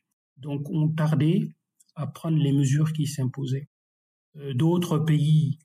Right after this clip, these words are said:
ont anticipé les impacts potentiels du covid et, avec l'aide des pouvoirs publics, ont pris des mesures assez sévères dès le départ qui ont permis, euh, de ralentir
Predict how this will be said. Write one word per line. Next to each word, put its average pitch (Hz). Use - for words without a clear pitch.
ont 143
anticipé 160
les 143
impacts 147
potentiels 156
du 135
covid 185
et, 151
avec 156
l'aide 135
des 131
pouvoirs 147
publics, 151
ont 147
pris 165
des 139
mesures 139
assez 135
sévères 139
dès 131
le 131
départ 156
qui 156
ont 139
permis, 165
euh, 139
de 143
ralentir 156